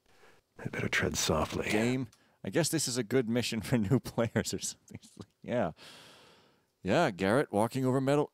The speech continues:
Speaker 2: is noisy. But you know what? Being told something obvious is better than not being told something that you have to be psychic to know. So, <laughs> well done on that. And also,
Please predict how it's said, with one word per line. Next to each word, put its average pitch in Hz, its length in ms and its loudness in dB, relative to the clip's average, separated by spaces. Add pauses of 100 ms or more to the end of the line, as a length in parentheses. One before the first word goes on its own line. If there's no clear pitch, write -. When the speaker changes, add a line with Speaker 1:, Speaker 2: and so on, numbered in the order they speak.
Speaker 2:
is 151 320 2
noisy. 85 320 0
But - 160 -4
you 165 60 0
know 208 120 4
what? 180 240 4
Being 180 220 0
told 160 540 4 (280)
something 143 400 0
obvious 139 440 2
is 107 100 0
better 131 260 4
than 113 220 2
not 117 220 2
being 123 200 -2
told 120 300 4
something 117 520 0
that 110 120 0
you 104 120 2
have 117 180 0
to 98 80 -10
be 98 100 -4
psychic 107 460 -2
to 110 80 0
know. 85 260 2
So, 82 340 2 (460)
<laughs> 120 460 -16
well 214 460 8
done 165 560 0 (460)
on 135 220 0
that. 131 260 2
And 117 120 -2
also, 120 480 0